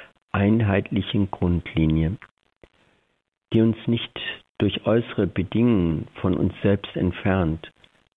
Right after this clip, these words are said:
sondern dass wir all das, was von außen auf uns zukommt, immer mehr versuchen, in uns selbst zu integrieren, ja, zu dem, wie wir uns selbst verstehen.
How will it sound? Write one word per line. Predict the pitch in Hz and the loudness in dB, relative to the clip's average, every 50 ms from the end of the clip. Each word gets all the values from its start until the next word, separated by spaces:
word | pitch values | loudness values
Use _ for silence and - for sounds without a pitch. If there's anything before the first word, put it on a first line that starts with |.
| _ _ - | _ _ 0
sondern | 107 98 101 101 98 98 101 - - - _ - | 2 4 4 4 4 2 0 -2 -6 -10 _ -4
dass | 110 104 - - | -4 -4 -2 -2
wir | 104 95 - | -2 0 0
all | - 117 110 | 0 0 0
das, | 113 117 110 113 - - - - | 2 2 0 0 -2 -6 -6 -6
was | 87 85 - - | -6 -4 -4 -4
von | 90 87 82 - | -2 -2 -2 0
außen | - 95 104 110 107 - - - | 0 2 2 2 0 -2 -6 -6
auf | - 113 - - | -4 -4 -4 -2
uns | 92 82 - - - | -4 -2 -2 -2 -2
zukommt, | - 104 - - - 98 92 95 - - - _ - - _ _ _ _ _ _ _ _ | -2 -2 -2 0 0 0 0 0 -2 -6 -16 _ -20 -20 _ _ _ _ _ _ _ _
immer | 120 113 113 110 104 | 2 2 4 4 4
mehr | 92 87 90 90 98 | 2 4 4 2 2
versuchen, | - - - 90 85 - - 95 90 90 - 87 85 90 - - - - _ _ _ _ _ _ _ _ | 0 -2 -4 -4 -2 0 0 0 0 0 0 -2 -2 -2 -4 -10 -20 -20 _ _ _ _ _ _ _ _
in | - 113 113 107 - | 2 2 2 2 2
uns | - - - 95 87 - - - | -2 -2 -2 -2 -2 -2 -4 -2
selbst | - 87 85 95 95 - - - - _ - - | 2 2 2 2 0 -4 -12 -14 -14 _ -6 -4
zu | - | -2
integrieren, | - - 87 - - - 80 - - - - - 85 87 92 - 98 92 92 101 - - _ _ _ _ _ _ _ _ _ | 0 0 0 0 0 -4 -4 -4 -6 -4 0 2 2 4 2 2 0 -2 -2 -4 -8 -16 _ _ _ _ _ _ _ _ _
ja, | - 90 90 87 82 80 - - | 0 2 2 2 0 -2 -4 -6
zu | - 85 | -8 -4
dem, | 82 - 82 82 87 90 90 - _ _ | -2 0 2 2 2 2 0 -4 _ _
wie | - 80 78 90 92 98 104 104 | -6 -4 0 2 4 4 4 4
wir | 110 104 95 - - | 2 2 0 0 0
uns | - 95 85 85 - - - - - _ _ _ _ _ _ - - | -2 0 0 -2 -2 -6 -14 -20 -20 _ _ _ _ _ _ -4 0
selbst | 82 78 80 - - - - - - | 0 0 0 -2 -6 -16 -16 -14 -10
verstehen. | - - - - - - - 80 80 82 82 101 | -6 -4 -2 -2 -2 -2 -2 -2 0 -2 -4 -6